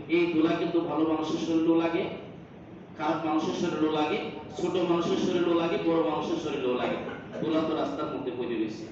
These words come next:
তো এই জন্য আপনার আমার উচিত, কিয়ামতের ময়দানে পরিপূর্ণ নিষ্কৃতি পাওয়ার জন্য আমাদের সমাজটাকে, আমাদের রাষ্ট্রটাকে এমনভাবে ব্যবস্থাপনা করে গড়ে তোলার জন্য প্রয়োজন, যাতে করে আপনার কষ্টার্জিত সম্পদ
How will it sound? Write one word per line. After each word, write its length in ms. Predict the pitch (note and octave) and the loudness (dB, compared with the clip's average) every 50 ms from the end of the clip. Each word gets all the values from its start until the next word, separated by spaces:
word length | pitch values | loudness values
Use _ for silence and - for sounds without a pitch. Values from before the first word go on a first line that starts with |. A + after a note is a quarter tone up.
| - - - - - | -12 -12 -12 -4 0
তো 60 | D#3+ | 2
এই 140 | E3+ E3+ E3+ | 4 4 4
জন্য 160 | F3 F3+ F3 | 4 4 2
আপনার 340 | E3+ D#3+ - - E3 E3 E3 | 2 0 0 0 0 0 2
আমার 220 | D#3+ D#3+ D#3 D#3 | 2 4 4 4
উচিত, 300 | D#3 D#3+ - - - - - - - - - - - - - - - - - - | 4 4 4 2 0 -2 -2 -4 -6 -10 -12 -14 -14 -16 -16 -16 -16 -16 -4 0
কিয়ামতের 480 | D#3+ E3 E3 E3 E3 D#3+ D#3 D#3 D#3+ | 2 2 4 4 2 2 2 2 0
ময়দানে 280 | D#3 D3+ D3+ D3+ D#3 C#3 - D#3 | 0 0 0 -2 -2 -2 -2 2
পরিপূর্ণ 560 | D#3+ E3 F3 F3 E3+ E3 - - D3+ - D3+ | 2 2 4 4 2 0 0 0 -2 -4 -4
নিষ্কৃতি 400 | D3+ - - - F3+ E3+ E3 E3 - | -4 -4 -4 -4 -4 -4 -4 -4 -4
পাওয়ার 300 | D#3 D3 C#3+ D3 D3 C#3+ | -2 -2 -2 -2 -2 -2
জন্য 340 | C#3+ C#3+ C#3 C3 - - - - - - - | -4 -4 -2 -2 -4 -4 -6 -8 -10 -12 -8
আমাদের 320 | - D#3 D#3+ D#3+ D#3+ E3 D#3+ - - | -2 0 2 2 4 2 2 0 0
সমাজটাকে, 500 | - D3+ E3+ E3+ E3+ - E3 D#3 D#3 D3+ | 0 0 -2 -2 -2 -4 -4 -4 -4 -2
আমাদের 280 | D3+ D3+ D3+ D3+ D3+ D3+ | -2 -2 -2 -2 -2 -2
রাষ্ট্রটাকে 520 | D#3 - - - G3+ F3+ G3 F#3 E3+ D#3+ B2+ - - - - - - | -2 -2 -2 -2 -2 0 0 0 0 0 -2 -2 -4 -8 -10 -6 -4
এমনভাবে 500 | D#3 E3+ G3+ G3+ - G#3+ G3 G3+ F#3+ F#3+ | -2 0 0 0 0 0 0 2 2 2
ব্যবস্থাপনা 720 | D#3+ F3 E3+ E3+ G3 G#3 - - F#3 F3+ E3+ D#3+ E3 E3+ D#3+ D#3+ | 4 4 2 2 2 2 2 0 0 0 2 2 2 2 2 2
করে 140 | D#3+ D#3+ D#3 | 2 2 2
গড়ে 240 | D#3 D3 C#3+ F#3 - | 2 2 2 2 2
তোলার 360 | - F3 E3 E3 D#3+ D#3 D#3 | 2 2 2 2 2 2 2
জন্য 200 | D#3 D#3 D3+ D3 | 2 2 2 2
প্রয়োজন, 400 | D3 D3+ D3+ D#3 D#3 D3+ D3 C#3 - - - - - - - | 2 2 2 4 4 4 4 2 0 -2 -6 -8 -10 -4 0
যাতে 200 | D#3+ D#3+ D#3+ F3+ E3 | 2 2 4 4 2
করে 140 | E3 D#3+ | 2 4
আপনার 420 | D#3+ D#3+ D#3 D#3 E3 D#3+ D#3+ - E3+ | 2 2 2 2 2 2 2 2 2
কষ্টার্জিত 560 | E3 - - - A3+ A3+ A3+ G#3 - F#3+ F3 | 2 2 2 0 0 0 0 2 2 2 2
সম্পদ 520 | - - E3 D#3+ D3 - - F3 E3+ D#3+ | 2 2 2 2 2 2 2 4 4 4